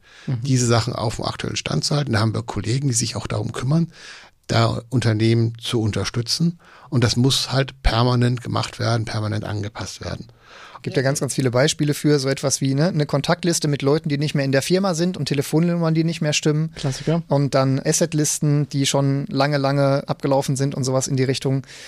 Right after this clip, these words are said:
Speaker 3: Wenn das kein lebendes Dokument ist, dann hilft das leider manchmal unterm Strich nicht.
Speaker 1: Mhm. Hast du noch
Speaker 2: Es
Speaker 1: was zu ergänzen?
Speaker 2: macht sogar noch viel schlimmer, wenn wir halt versuchen, Systeme zu finden, die es gar nicht mehr gibt. Also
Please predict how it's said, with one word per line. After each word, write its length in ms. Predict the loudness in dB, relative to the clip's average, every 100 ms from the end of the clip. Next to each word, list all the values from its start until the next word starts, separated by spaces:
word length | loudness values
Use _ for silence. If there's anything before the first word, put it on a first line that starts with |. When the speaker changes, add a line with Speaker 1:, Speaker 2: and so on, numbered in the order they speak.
| -16 -2
Speaker 3:
Wenn 200 | 2 2
das 180 | 2 0
kein 200 | 2 4
lebendes 440 | 4 2 0 -2
Dokument 480 | -2 0 2 2 2
ist, 380 | 0 0 -2 -4
dann 340 | -2 0 0 -4 -6
hilft 280 | -2 0 0
das 180 | 0
leider 320 | 2 2 2 0
manchmal 420 | -4 -4 -6 -6
unterm 240 | -6 -6
Strich 260 | -4 -6 -6
nicht. 240 | -8 -12 _ _ _ _
Speaker 1:
Mhm. 220 | -8 -6 -8 _ _ _ _ -10
Hast 120 | -2
du 40 |
noch 60 | 2
Speaker 2:
Es 60 | 2
Speaker 1:
was 80 |
zu 80 | 0
ergänzen? 300 | -4 -6 -2
Speaker 2:
macht 360 | 4 4 2 0
sogar 220 | 2 4
noch 200 | 4 4
viel 240 | 4 4
schlimmer, 380 | 2 2 2 2
wenn 140 | 0 2
wir 120 | 2
halt 140 | 2
versuchen, 500 | 2 2 0 -2 -6 -6
Systeme 540 | -4 -2 2 2 2
zu 340 | -2 -4 -4 -4
finden, 400 | -2 -2 0 -4
die 140 | -6
es 140 | -8 -6
gar 160 | -6
nicht 120 | -6
mehr 120 | -6 -2
gibt. 260 | -2 -4 -16 -14 -2
Also 220 | -2